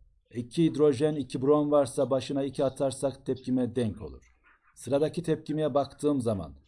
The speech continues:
bu tür sorularda maho'yu unutmayalım. "Hocam maho nedir?" Metale bak,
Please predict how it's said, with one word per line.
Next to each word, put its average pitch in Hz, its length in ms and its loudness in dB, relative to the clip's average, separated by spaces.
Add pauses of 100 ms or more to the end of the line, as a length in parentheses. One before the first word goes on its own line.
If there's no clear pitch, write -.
(200)
bu 160 200 0
tür 156 140 -2
sorularda 143 840 4 (180)
maho'yu 139 580 0
unutmayalım. 113 680 -2 (340)
"Hocam 147 320 4
maho 135 460 0
nedir?" 117 380 -2 (240)
Metale 127 760 2
bak, 107 340 -6